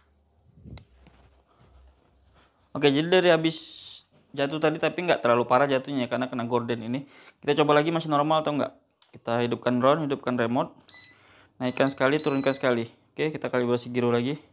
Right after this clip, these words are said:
Oke, kita lihat dulu normal atau nggak lagi ya. Ayo, Dek, ayo, Dek, duduk, Dek. Duduk. Kita start. Kalau suara-suara masih terdengar normal, lalu kita take off ya.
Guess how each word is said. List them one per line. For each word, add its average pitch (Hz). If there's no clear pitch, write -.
Oke, 123
kita 135
lihat 135
dulu 147
normal 143
atau 147
nggak 139
lagi 131
ya. 120
Ayo, 175
Dek, 151
ayo, 190
Dek, 180
duduk, 196
Dek. -
Duduk. 120
Kita 131
start. 160
Kalau 147
suara-suara 151
masih 156
terdengar 139
normal, 143
lalu 139
kita 143
take 143
off 147
ya. 127